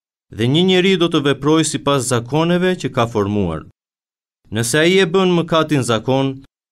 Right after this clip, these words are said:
ai do të tërhiqet vazhdimisht drejt mëkatit, dhe me këtë, demonët do ta shtyjnë më tej, por nëse ai fiton zakone të mira, Perëndia do ta ndihmojë atë me anë të hirit të tij. Nëse i bën zakon të lutesh vazhdimisht,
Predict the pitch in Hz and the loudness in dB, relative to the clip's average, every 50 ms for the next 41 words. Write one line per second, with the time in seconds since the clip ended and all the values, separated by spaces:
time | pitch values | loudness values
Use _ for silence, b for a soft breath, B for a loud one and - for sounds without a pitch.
0 | _ _ _ - 98 117 143 170 175 170 165 165 165 156 151 151 147 139 120 143 | _ _ _ 0 2 2 4 4 4 2 0 0 0 -4 -4 -2 -2 0 2 0
1 | 160 151 156 151 127 110 120 127 131 127 127 127 131 139 147 143 143 123 104 117 | 0 2 0 -2 0 0 -2 -2 -2 0 -2 0 0 2 0 0 -2 -4 -2 -2
2 | 131 135 127 120 113 117 - 127 123 117 113 120 107 104 - _ _ _ _ _ | -2 0 0 -2 -4 -2 0 0 0 0 0 -2 -6 -6 -6 _ _ _ _ _
3 | _ _ 87 90 120 127 123 - 117 147 170 165 - 131 127 127 127 - _ _ | _ _ -4 -2 -2 0 0 0 0 0 -2 0 2 2 2 2 0 -4 _ _
4 | _ _ _ _ - 92 123 127 135 143 165 175 180 175 175 170 160 160 151 156 | _ _ _ _ -6 -2 0 0 2 2 2 2 2 2 2 2 0 0 0 0
5 | 143 135 - - - 160 156 156 151 147 139 127 120 - 123 123 123 120 117 113 | -2 -2 -4 -2 2 2 4 4 2 2 0 0 -2 0 2 2 2 2 0 -2
6 | 117 - _ _ _ _ _ _ - 107 110 110 104 107 107 107 104 - 104 104 | -6 -14 _ _ _ _ _ _ 0 2 2 2 2 2 0 -2 0 0 2 2
7 | 107 104 - 110 104 - 135 143 143 131 120 120 113 117 - 160 156 151 139 123 | 2 0 -2 -6 -2 -2 0 0 0 0 0 -2 -2 0 0 0 2 2 2 0
8 | 117 113 104 110 123 131 127 120 120 123 120 120 _ _ _ _ _ _ _ - | -2 -2 -2 0 0 0 0 0 0 -2 -6 -10 _ _ _ _ _ _ _ -2
9 | 95 104 120 135 139 170 185 185 180 180 170 165 165 160 160 156 151 135 147 143 | 0 0 0 0 2 2 2 4 4 4 4 2 2 0 0 0 0 0 0 0
10 | 143 151 156 151 139 135 135 135 135 131 131 131 123 123 127 123 127 131 117 - | 2 2 2 2 2 0 0 0 0 2 2 2 0 0 0 0 -2 -2 -4 -4
11 | - - 131 135 131 117 110 - - 90 87 - 107 92 80 - - _ _ _ | -6 -2 0 0 0 0 -2 -4 -4 -8 -6 -4 -4 -4 -4 -6 -10 _ _ _
12 | _ _ _ _ _ _ _ _ _ _ - 110 120 117 - 127 120 117 113 113 | _ _ _ _ _ _ _ _ _ _ -4 -2 -2 0 2 2 2 2 2 0
13 | 123 127 120 113 120 107 104 107 139 143 156 175 180 170 139 123 120 143 147 147 | 0 0 0 0 0 0 0 0 0 0 2 2 0 0 0 0 2 0 0 2
14 | - 101 95 98 110 143 165 160 165 135 104 104 110 113 113 - - | 0 -2 0 0 -2 -2 -2 0 -2 -2 0 0 -2 -2 -4 -6 -14